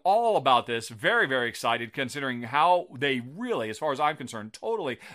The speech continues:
knocked it out of the park with Terraforming Mars Ares Expedition. So yes, of course, Terraforming Mars, the dice game, makes a list. Then let's talk about number seven,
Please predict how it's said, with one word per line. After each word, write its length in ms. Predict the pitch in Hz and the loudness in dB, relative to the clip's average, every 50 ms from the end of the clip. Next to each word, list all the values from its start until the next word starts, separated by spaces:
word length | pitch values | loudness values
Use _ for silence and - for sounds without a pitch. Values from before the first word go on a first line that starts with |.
| - - | -10 -2
knocked 280 | 131 147 160 156 - | 2 2 2 2 2
it 60 | 156 151 | 2 2
out 80 | 143 | 2
of 60 | 135 | 2
the 40 | 131 | 0
park 380 | - - 139 127 107 98 - - | -2 0 0 2 0 0 -4 -8
with 260 | 110 120 120 117 110 | -6 -4 -4 -4 -2
Terraforming 380 | - 143 139 131 139 135 123 123 | -2 -2 -2 -2 -2 -4 -4 -2
Mars 240 | 123 123 120 - | -2 -2 -2 -2
Ares 200 | 127 120 123 117 | -2 -4 -4 -4
Expedition. 460 | 113 117 - 117 107 107 104 - 104 - | -6 -8 -10 -8 -8 -10 -10 -10 -12 -10
So 160 | - 117 113 | -8 -8 -6
yes, 260 | 110 123 147 131 - 180 | -4 -4 -4 -4 -6 -8
of 80 | - | -12
course, 540 | - - - - 156 156 - - - - - _ - - - _ _ | -14 -16 -12 -8 -4 -4 -4 -6 -8 -16 -20 _ -20 -20 -20 _ _
Terraforming 380 | - 127 120 110 127 120 113 | -4 -4 -2 -2 -2 -4 -2
Mars, 180 | 110 107 107 98 | -4 -6 -6 -8
the 80 | 104 90 | -8 -6
dice 240 | 101 104 104 - | -4 -4 -4 -4
game, 220 | - 101 87 87 87 | -6 -10 -12 -10 -10
makes 220 | 92 95 - - | -10 -12 -12 -14
a 40 | 90 | -16
list. 280 | 90 - - - - _ _ _ _ _ _ _ _ _ _ _ _ _ _ _ _ _ | -16 -18 -18 -20 -20 _ _ _ _ _ _ _ _ _ _ _ _ _ _ _ _ _
Then 280 | - 127 165 196 165 101 | -4 0 0 2 2 0
let's 180 | 131 151 - - | -4 -6 -4 -4
talk 200 | 151 147 - 139 | -4 -4 -2 2
about 200 | 147 147 147 110 | 2 2 2 0
number 180 | 110 107 135 | -6 -12 -12
seven, 440 | - - - 117 104 95 85 - | -12 -10 -8 -8 -8 -8 -10 -16